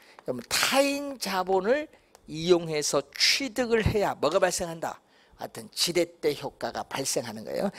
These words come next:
타인 자본을 이용을 한다. 타인 자본을 이용을 해야 뭐가 발생?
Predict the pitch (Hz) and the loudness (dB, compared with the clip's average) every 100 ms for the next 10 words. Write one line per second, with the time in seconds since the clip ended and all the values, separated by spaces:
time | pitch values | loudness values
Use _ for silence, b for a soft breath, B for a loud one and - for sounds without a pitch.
0 | B B B - - 302 302 302 294 - | B B B 2 6 6 6 2 -4 2
1 | 208 196 196 190 151 143 139 135 143 135 | 2 2 -4 -4 -2 0 0 0 -4 -6
2 | 82 92 117 _ _ _ _ _ _ _ | -4 -2 -4 _ _ _ _ _ _ _
3 | - _ _ - B B B - - 202 | -20 _ _ -16 B B B -2 2 6
4 | 233 220 214 196 170 151 160 151 117 165 | 4 4 -2 -2 -2 0 0 0 -2 0
5 | 240 226 220 185 226 220 151 160 175 170 | 2 2 2 4 2 2 2 2 2 2
6 | 156 165 | 0 -2